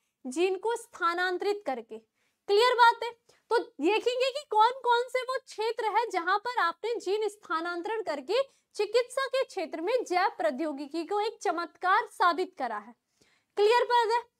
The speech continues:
ठीक है, उसके बाद हम यहाँ पर बात करेंगे, हमने यहाँ पर क्या करा है, कुछ पारजीवी जंतुओं को भी बनाया है, कुछ पारजीवी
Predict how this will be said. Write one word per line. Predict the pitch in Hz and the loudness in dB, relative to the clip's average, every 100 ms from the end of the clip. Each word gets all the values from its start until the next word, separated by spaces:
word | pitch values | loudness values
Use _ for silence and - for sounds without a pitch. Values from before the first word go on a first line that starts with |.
| _ _ | _ _
ठीक | 453 494 | 6 6
है, | 508 571 _ _ _ | 6 0 _ _ _
उसके | - 440 - 539 | -6 -6 0 4
बाद | 494 508 508 480 | 8 8 6 -6
हम | 523 | -2
यहाँ | 453 427 | 2 2
पर | 494 539 | 2 2
बात | 330 359 - | 4 4 2
करेंगे, | 381 349 339 427 539 _ _ - | -6 -6 -4 -6 -6 _ _ -4
हमने | 403 494 571 571 | 0 0 0 0
यहाँ | 440 403 | 0 0
पर | 415 480 | -2 -4
क्या | 415 381 | 2 0
करा | 392 359 339 | 2 0 0
है, | 320 370 466 - _ _ - | 2 2 0 -2 _ _ -4
कुछ | 571 523 | -2 -2
पारजीवी | - 370 381 466 554 466 427 440 508 | 0 6 8 8 6 0 0 4 2
जंतुओं | 415 381 381 403 427 | 2 -2 -2 0 -2
को | 415 427 | 0 0
भी | 480 | 2
बनाया | 494 466 453 466 453 415 | 0 2 2 2 -2 -8
है, | 302 262 - _ _ _ - | -8 -8 -16 _ _ _ -10
कुछ | 370 359 | -10 -6
पारजीवी | - 330 339 311 339 349 427 | 4 6 6 4 -2 0 0